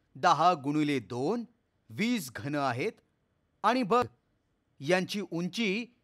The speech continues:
एका घनाच्या लांबी एवढी आहे. अशा प्रकारे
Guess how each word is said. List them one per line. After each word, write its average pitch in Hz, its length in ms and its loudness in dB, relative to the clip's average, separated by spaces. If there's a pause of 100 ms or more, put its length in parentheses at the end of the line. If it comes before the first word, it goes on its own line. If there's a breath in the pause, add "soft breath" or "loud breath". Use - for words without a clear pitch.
(340)
एका 233 440 0
घनाच्या 190 600 0
लांबी 151 500 -4
एवढी 262 320 -2
आहे. 220 520 4 (680)
अशा 175 260 2
प्रकारे 190 580 -2